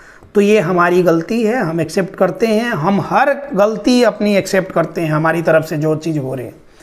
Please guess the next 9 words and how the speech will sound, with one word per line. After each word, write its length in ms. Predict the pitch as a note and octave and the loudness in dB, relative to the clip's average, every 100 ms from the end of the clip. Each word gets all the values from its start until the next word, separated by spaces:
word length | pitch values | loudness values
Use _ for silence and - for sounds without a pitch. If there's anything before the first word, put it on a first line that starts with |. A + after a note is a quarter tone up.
| - - - - - | -20 -20 -20 -20 -10
उसको 260 | G#3 - | -4 -2
सुधारने 640 | A3 G3+ D#3 F3 G#3 A#3+ B3 | 0 0 0 0 -2 -2 0
का 160 | A3+ | 0
हर 220 | D#3+ G3 | 0 0
संभव 380 | G3+ G3+ F3+ F3+ | 0 0 2 0
प्रयास 480 | F3 E3+ E3 G3+ G3 | 2 2 2 0 0
भी 140 | F#3+ | 0
हम 140 | F#3 E3 | 0 0
करेंगे। 420 | C#3+ B2 G2 | -4 -4 -8